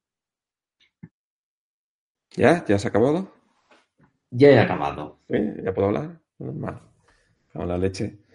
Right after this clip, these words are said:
Speaker 1: Yo solo quiero decir que estoy totalmente de acuerdo con lo que ha dicho Javi. Ya está. Fin. Fin del comunicado. No quería decir nada más. No, no, la verdad es que lo ha, lo ha explicado bastante bien. Era lo que os iba a decir, que sobre todo se enfocaba a la estrategia de, de hybrid cloud.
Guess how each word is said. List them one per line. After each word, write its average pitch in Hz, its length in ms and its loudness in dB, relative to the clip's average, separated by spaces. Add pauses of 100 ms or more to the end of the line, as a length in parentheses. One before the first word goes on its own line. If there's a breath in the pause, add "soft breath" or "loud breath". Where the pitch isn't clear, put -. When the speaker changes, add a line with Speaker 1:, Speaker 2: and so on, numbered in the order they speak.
Speaker 1:
Yo 156 120 6
solo 151 160 8
quiero 117 160 6
decir 127 460 2 (120)
que 107 60 -4
estoy 113 180 0
totalmente 110 380 4
de 101 60 4
acuerdo 110 200 4
con 120 100 0
lo 117 80 -4
que 98 100 -4
ha - 20 0
dicho 95 200 -6
Javi. 92 280 -8 (520)
Ya 101 120 0
está. - 260 -8 (400)
Fin. 92 380 -4 (160)
Fin 113 160 2
del 113 100 6
comunicado. 120 640 0 (520)
No - 60 -10
quería 92 160 0
decir 92 160 -2
nada 95 160 -2
más. - 460 -8
No, 110 100 4
no, 120 220 8
la 95 80 4
verdad 95 180 4
es 101 100 0
que 120 60 0
lo 113 140 6
ha, 101 180 4
lo 101 80 0
ha 98 40 2
explicado - 280 0
bastante 98 320 -2
bien. 107 260 -2 (560)
Era 95 200 0
lo 95 100 2
que 95 140 2
os 90 180 -2
iba 95 60 0
a 90 80 2
decir, 110 200 2
que 98 80 2
sobre 95 200 0
todo 104 180 4
se 123 120 0
enfocaba 110 680 0 (360)
a 104 100 4
la 98 60 6
estrategia 110 420 2
de, 98 260 8
de 92 180 0
hybrid 95 280 0
cloud. 95 340 0